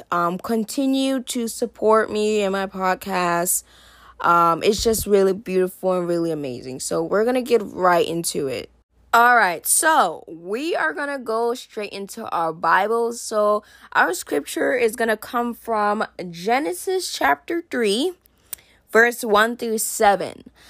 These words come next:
So this story we're gonna read about is the temptation and the fall. Um, so this is the story with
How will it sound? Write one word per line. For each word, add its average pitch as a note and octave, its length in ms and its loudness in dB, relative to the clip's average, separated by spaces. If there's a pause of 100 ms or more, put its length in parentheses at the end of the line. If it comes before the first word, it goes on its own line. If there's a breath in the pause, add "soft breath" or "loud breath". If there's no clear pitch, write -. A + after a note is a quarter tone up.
(140 loud breath)
So B3+ 720 4
this G#3+ 380 2
story D4+ 420 2
we're C4+ 100 -6
gonna B3 200 0
read A3+ 400 -4
about G3 580 2
is G3 160 -2
the G#3 80 -10
temptation G3 840 -8
and F3 280 -6
the F3 60 -6
fall. - 640 -6 (520 loud breath)
Um, F#3 340 4
so G3 180 -2
this A3 300 4
is A3+ 220 4
the A3+ 100 -6
story A3 460 0
with G#3 160 2